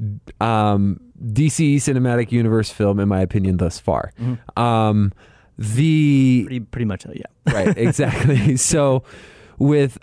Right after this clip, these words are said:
Speaker 1: although I did watch the Justice League clip where he, Superman's fighting everybody and the Flash is trying to, like, be all fast and sneak up on him, but
Speaker 2: Yeah.
Speaker 1: Superman, like, sees him and, like, <laughs>
Speaker 2: It's actually a pretty cool
Speaker 1: It's
Speaker 2: clip.
Speaker 1: awesome.
Speaker 2: It's actually really
Speaker 1: Super
Speaker 2: awesome.
Speaker 1: awesome.
Speaker 2: Yeah, that part of the movie was good.
Speaker 1: Right. Anyways.
Speaker 2: Just that part.
Speaker 1: <laughs> Exactly.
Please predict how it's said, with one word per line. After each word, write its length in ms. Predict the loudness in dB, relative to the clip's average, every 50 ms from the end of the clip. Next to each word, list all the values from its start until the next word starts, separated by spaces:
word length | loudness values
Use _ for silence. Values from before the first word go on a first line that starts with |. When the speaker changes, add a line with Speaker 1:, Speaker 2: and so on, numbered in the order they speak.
| _
Speaker 1:
although 260 | 0 0 2 2 2
I 120 | 2 0 0
did 180 | 0 0 0
watch 320 | 2 2 0 0 -2 -2 -4
the 100 | -4 -2
Justice 460 | 0 0 0 0 0 -2 -2 -2 0
League 180 | 0 0 0 -2
clip 300 | -2 -2 0 -2 -2 -2
where 440 | 0 0 2 2 2 2 2 2 0
he, 140 | 0 -2 -4 -6 -6 -6 -4
Superman's 480 | -2 -2 -2 0 0 0 0 -2 -2
fighting 280 | -2 -2 -2 0 0 0
everybody 300 | 0 0 0 0 0 2
and 100 | 0 0
the 60 | -2
Flash 340 | -2 -2 0 0 0 0 -2
is 120 | -2 -2
trying 180 | -2 -4 -2 -2
to, 60 | 0
like, 200 | 0 0 0 0
be 100 | 0 0
all 120 | 0 0
fast 380 | -2 -2 -2 -2 -2 -2 -2 -4
and 80 | -4 -2
sneak 240 | -2 -2 -2 0
up 160 | -2 -2 0 0
on 160 | 0 0 0
him, 80 | 0 0
but 160 | -2 -2 -2
Speaker 2:
Yeah. 140 | -2 -2 0
Speaker 1:
Superman, 360 | 0 0 0 0 0 0 0
like, 220 | 0 0 -2 -2
sees 340 | -6 -4 -2 0 2 2 2
him 140 | 0 0 0
and, 120 | 0 0
like, 300 | 2 0 0 0 -2 -2 -2
<laughs> 40 | -2
Speaker 2:
It's 240 | -2 -2 -2 -2 -2
actually 240 | -2 -2 -2 -2 -2
a 40 |
pretty 180 | -2 0 -2 -2
cool 180 | -2 -2 -2 -2
Speaker 1:
It's 120 | 0 0
Speaker 2:
clip. 260 | 0 0 0 0 0 0
Speaker 1:
awesome. 360 | 0 0 0 0 -2 -2 -2
Speaker 2:
It's 100 | 0 0
actually 300 | -2 -2 -2 0 0 0
really 180 | 2 2 2 2
Speaker 1:
Super 280 | 2 0 0 0 0
Speaker 2:
awesome. 300 | 0 0 0 0 -2 -4
Speaker 1:
awesome. 100 | -6 -6
Speaker 2:
Yeah, 100 | -6 -4
that 220 | -2 -2 -2 -2 -2
part 180 | -2 -2 0
of 60 | 0 2
the 40 |
movie 200 | 0 0 0 -2
was 120 | -4 -6 -6
good. 200 | -8 -8 -8 -6 -4
Speaker 1:
Right. 240 | -2 0 0 0 0 -2
Anyways. 260 | 0 0 0 0 -2
Speaker 2:
Just 120 | -4 -4 -4
that 140 | -4 -4
part. 200 | -4 -6 -10 -10 -6 _ -6 -2 0
Speaker 1:
<laughs> 460 | -2 -2 -2 -2 -2 0 0 0 0
Exactly. 520 | -2 -2 0 0 0 0 0 0 0 -2